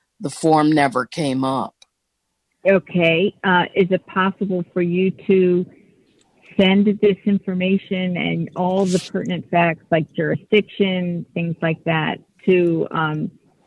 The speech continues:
Speaker 2: either my email or our constituent services email?
Speaker 1: Uh, yeah, I can.
Speaker 2: Okay, that would be terrific. Um, I don't know if that's something that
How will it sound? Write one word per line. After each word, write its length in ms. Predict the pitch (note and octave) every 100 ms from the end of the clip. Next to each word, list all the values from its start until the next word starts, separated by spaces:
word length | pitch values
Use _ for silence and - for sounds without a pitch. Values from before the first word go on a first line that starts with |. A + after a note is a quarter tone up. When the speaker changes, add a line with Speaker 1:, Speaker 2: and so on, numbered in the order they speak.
| _ _
Speaker 2:
either 240 | - E3+ E3+
my 220 | F3 F3
email 560 | F#3 F#3+ F#3+ F#3 F3+ F#3
or 260 | - F3+ E3+
our 140 | E3
constituent 760 | - E3+ - F3+ E3+ F3 E3 -
services 500 | E3+ F#3 G3 F#3 G3
email? 500 | G3 F#3+ F#3+ G3+ A3 _ _ _ _ _ _ _ _ _ _ -
Speaker 1:
Uh, 460 | F#3 F3+ F3 E3+ D#3+
yeah, 300 | G3 F3+ D#3
I 100 | D3+
can. 420 | - F3 D3 D3 - _ _ _ _ _ _ _ _ _ D3+
Speaker 2:
Okay, 460 | C#3+ - - D#3 -
that 160 | D#3
would 140 | D#3 E3
be 100 | D#3+
terrific. 580 | - E3 D3+ - C3 - -
Um, 240 | E3+ D#3+
I 120 | E3
don't 140 | F3 E3+
know 100 | E3
if 100 | -
that's 240 | E3 -
something 260 | E3+ E3+ D#3+
that 220 | D3+